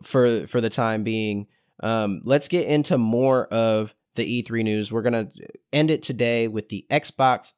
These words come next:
Bethesda showcase. Now, in my opinion, this was the best showcase. A lot of people felt that Nintendo was the best showcase. I will admit that I have had an Xbox pretty much my whole gaming life, and I cannot say the same for the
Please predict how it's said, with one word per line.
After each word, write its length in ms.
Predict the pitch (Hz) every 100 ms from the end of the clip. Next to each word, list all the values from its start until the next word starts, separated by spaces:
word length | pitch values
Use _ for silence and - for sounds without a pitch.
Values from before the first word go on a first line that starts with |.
| -
Bethesda 480 | 95 110 101 -
showcase. 640 | 98 - 95 80 65 58 -
Now, 260 | 107 101 - - -
in 120 | 120
my 200 | 120 123
opinion, 520 | 131 131 139 131 131 - _
this 260 | 101 123 -
was 180 | 127 123
the 60 |
best 220 | 113 120
showcase. 580 | - 123 117 131 120 113 - _
A 80 | -
lot 220 | 110 117
of 60 | 113
people 240 | 120 107
felt 300 | 110 117 104
that 160 | 107 101
Nintendo 440 | 101 98 139 123
was 140 | 120 117
the 60 |
best 200 | 110 113
showcase. 520 | - 107 101 107 107 - _ _ _
I 180 | 117 123
will 260 | 120 120
admit 560 | 113 - 104 117 143 - _ _ -
that 120 | 113
I 120 | 101
have 180 | 101 202
had 300 | - 127 104
an 140 | 101 -
Xbox 640 | 113 - - 120 113 - - _
pretty 220 | - 180 156
much 240 | 139 -
my 140 | 120
whole 200 | 117 120
gaming 360 | 110 113 113 113
life, 300 | 110 107 - _ -
and 80 |
I 40 | 113
cannot 320 | 123 120 110
say 120 | -
the 100 | 107
same 300 | 104 110 110
for 120 | 107
the 160 | 101 98